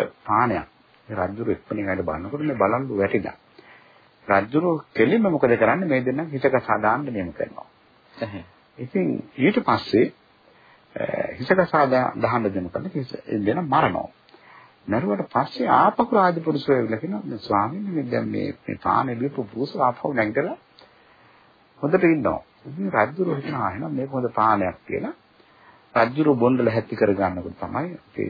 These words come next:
Speaker 1: සක්දෙවිඳු ඇවිල්ලා රජුරු මේකෙන් මුදා ගන්න, මේක මහා භයානක දෙයක්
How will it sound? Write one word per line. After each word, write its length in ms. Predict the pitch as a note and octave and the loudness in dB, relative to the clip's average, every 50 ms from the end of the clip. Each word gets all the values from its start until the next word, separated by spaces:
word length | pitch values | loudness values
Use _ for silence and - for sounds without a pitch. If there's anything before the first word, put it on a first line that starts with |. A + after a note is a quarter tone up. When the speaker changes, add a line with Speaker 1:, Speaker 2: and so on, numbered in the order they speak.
| - - | -8 -10
Speaker 1:
සක්දෙවිඳු 680 | - - A#2 A#2 - - - A2 F#2 F2 E2+ E2 F#2 - - _ _ _ | -4 -2 -2 -2 -2 0 0 2 2 2 0 -2 -4 -6 -8 _ _ _
ඇවිල්ලා 520 | - - F#2 F2 D#2+ F2 A#2 C#3+ C3 G#2+ F#2+ | -6 -4 -4 -4 -4 -4 -6 -2 -2 0 -2
රජුරු 340 | G2 F#2+ G2+ F#2 F2+ F2+ F2 | -2 -4 -6 -6 -6 -6 -6
මේකෙන් 320 | E2+ E2+ E2+ - F#2+ E2 | -8 -10 -8 -8 -8 -8
මුදා 300 | D#2+ E2+ F2 F#2 E2+ E2 E2 | -8 -6 -4 -2 -2 -2 -4
ගන්න, 240 | F2 F#2+ A#2+ B2+ A2+ | -6 -8 -8 -8 -6
මේක 240 | F#2+ F#2 F#2 - | -6 -6 -6 -6
මහා 240 | E2+ E2+ F2 F#2+ F#2 | -6 -6 -4 -6 -4
භයානක 460 | - E2 D#2+ E2 E2 E2 E2 E2+ D#2 | -4 -4 -4 -4 -4 -4 -6 -8 -10
දෙයක් 280 | D2+ D2+ - - - | -12 -10 -10 -10 -12